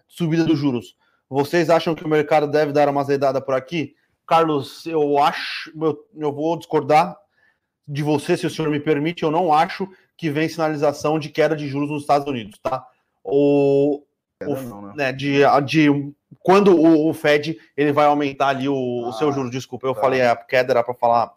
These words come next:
Speaker 1: é,
Speaker 2: Alta.
Speaker 1: alta. Ah, eu tenho minhas dúvidas, eu acho que o Fed tem convicção de que a inflação é transitória nos Estados Unidos, é, ele tem visto o mercado de trabalho americano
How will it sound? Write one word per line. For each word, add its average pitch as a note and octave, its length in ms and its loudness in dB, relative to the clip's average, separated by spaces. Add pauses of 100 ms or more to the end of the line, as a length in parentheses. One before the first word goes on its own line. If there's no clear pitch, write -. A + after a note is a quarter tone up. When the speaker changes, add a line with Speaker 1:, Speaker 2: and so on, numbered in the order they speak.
Speaker 1:
é, G2 400 -6
Speaker 2:
Alta. F#2+ 260 -12 (120)
Speaker 1:
alta. - 340 -4 (440)
Ah, B2 680 2 (260)
eu D3 160 2
tenho D#3+ 180 2
minhas D3+ 220 2
dúvidas, G3 1040 0
eu C#3+ 160 4
acho D3+ 260 2
que - 60 -6
o D3 60 -2
Fed C3+ 580 0 (260)
tem E3 160 2
convicção E3 640 0
de - 80 -6
que - 60 -4
a F#3+ 60 4
inflação F3 360 0
é E3+ 60 2
transitória E3 720 0
nos D3+ 220 -2
Estados C#3+ 320 0
Unidos, C#3+ 560 -6 (340)
é, C3 380 0
ele D#3 380 -2 (420)
tem F#3 220 4
visto E3 300 -2
o D#3+ 40 -2
mercado D#3 340 4
de D3 80 -12
trabalho C#3+ 320 4
americano C#3+ 600 -2